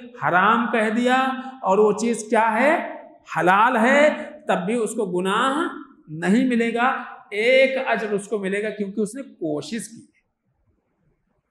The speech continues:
ठीक है, उसने कोशिश की। तो आज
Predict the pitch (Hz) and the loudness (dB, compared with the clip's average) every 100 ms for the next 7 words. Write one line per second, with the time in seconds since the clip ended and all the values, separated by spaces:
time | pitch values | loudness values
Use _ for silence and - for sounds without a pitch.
0 | _ _ _ _ _ _ - 294 320 240 | _ _ _ _ _ _ -4 -4 -4 -8
1 | - - _ - 170 202 202 135 - - | -16 -20 _ -14 -8 -6 -4 -4 -6 -18
2 | _ _ _ _ _ _ _ _ _ _ | _ _ _ _ _ _ _ _ _ _
3 | _ _ _ _ _ _ _ _ _ 254 | _ _ _ _ _ _ _ _ _ -2
4 | - - 160 214 294 | -2 0 2 4 4